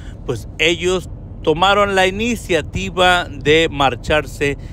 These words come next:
del estado de la Florida y buscar una mejor aceptación, puesto que ellos no cuentan con un estatus migratorio legal en este país.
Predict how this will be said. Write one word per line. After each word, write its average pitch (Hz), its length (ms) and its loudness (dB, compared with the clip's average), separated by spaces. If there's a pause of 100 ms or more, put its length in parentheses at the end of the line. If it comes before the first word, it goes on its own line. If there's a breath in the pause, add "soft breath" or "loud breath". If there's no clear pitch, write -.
(220 loud breath)
del 156 280 6
estado 135 680 2
de 131 180 0
la 131 140 2
Florida 101 720 -6 (400 loud breath)
y 135 140 -2
buscar 156 840 0
una 190 320 0
mejor 160 600 0
aceptación, 185 1080 -2 (720 loud breath)
puesto 196 440 4
que 139 260 -2
ellos 156 460 0
no 127 160 -2
cuentan 151 560 0
con 123 360 -6
un 147 320 -4
estatus 123 760 -4
migratorio 120 1040 -2
legal 110 720 -2
en 92 240 -8
este 98 340 -4
país. - 800 -6